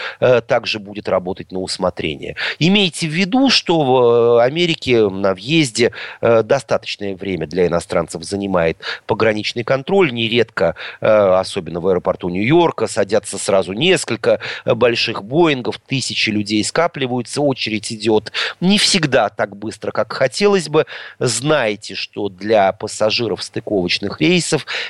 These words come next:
Есть специальный коридор. Обращайтесь к сотрудникам аэропорта, покажите им свои билеты.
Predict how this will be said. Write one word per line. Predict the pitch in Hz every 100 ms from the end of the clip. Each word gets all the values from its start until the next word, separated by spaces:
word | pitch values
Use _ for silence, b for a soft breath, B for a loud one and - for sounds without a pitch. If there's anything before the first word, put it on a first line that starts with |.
| -
Есть | 104 95 131 160 - -
специальный | - 117 - 120 110 110 110
коридор. | - 113 113 156 175 175 B B
Обращайтесь | 107 107 117 117 120 98 - -
к |
сотрудникам | - 101 - 98 85 90 92
аэропорта, | 95 101 113 - 185 - 139
покажите | - - 113 113 117 113 -
им | 92 85
свои | - 92 92
билеты. | 87 127 190 -